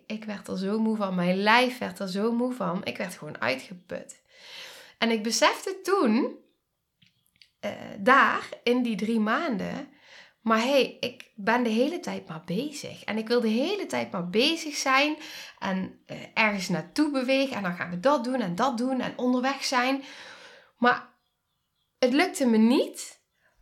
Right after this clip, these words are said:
om echt te ontspannen en te zijn in het hier en nu. Om echt in mezelf dat geluk en die vreugde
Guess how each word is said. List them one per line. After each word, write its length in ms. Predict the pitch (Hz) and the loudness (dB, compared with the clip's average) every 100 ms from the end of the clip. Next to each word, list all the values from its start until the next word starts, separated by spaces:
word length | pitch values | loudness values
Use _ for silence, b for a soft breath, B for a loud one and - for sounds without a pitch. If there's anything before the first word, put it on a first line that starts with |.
| - | -4
om 380 | 240 220 - - | -2 -2 -6 -2
echt 640 | - 453 - - - - _ _ _ _ | 0 0 -2 -12 -20 -20 _ _ _ _
te 180 | 247 | -2
ontspannen 800 | 233 208 180 - - 226 294 359 539 - _ | -2 -2 -4 -4 -2 0 0 -2 -6 -10 _
en 220 | - 208 190 | -4 -4 -2
te 160 | 180 | -2
zijn 640 | 180 180 185 226 339 440 | 0 2 2 2 0 0
in 140 | - 214 | 0 -2
het 160 | 202 | -2
hier 320 | - 247 277 - | -4 -2 -2 -2
en 180 | 190 | -2
nu. 420 | 185 262 180 156 - _ _ B B B B | 2 2 0 -4 -18 _ _ B B B B
Om 220 | - 208 - | -4 -4 -2
echt 280 | 269 285 - | -4 -4 -6
in 240 | 277 320 | -2 0
mezelf 640 | 302 214 180 208 311 440 - | 0 0 2 2 2 -4 -10
dat 260 | - - - | -10 -10 -10
geluk 500 | - 202 220 339 - | -4 0 2 2 0
en 220 | - 214 | -6 -4
die 220 | 202 185 | -4 -8
vreugde 840 | 180 196 220 302 370 - 294 427 | -8 -6 -4 -4 -6 -4 -4 -4